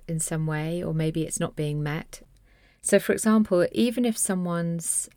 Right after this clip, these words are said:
uh, value is loyalty, but they've been so hurt in the past that they've actually learned not to trust people, and therefore loyalty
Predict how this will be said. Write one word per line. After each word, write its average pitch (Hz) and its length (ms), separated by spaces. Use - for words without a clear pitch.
uh, 165 380
value 165 680
is 165 480
loyalty, 185 880
but 175 880
they've 185 240
been 185 160
so 190 240
hurt 190 460
in 165 140
the 165 60
past 160 800
that 190 160
they've 180 140
actually 165 800
learned 175 500
not 170 340
to - 140
trust - 340
people, 160 560
and 160 160
therefore 160 720
loyalty 170 920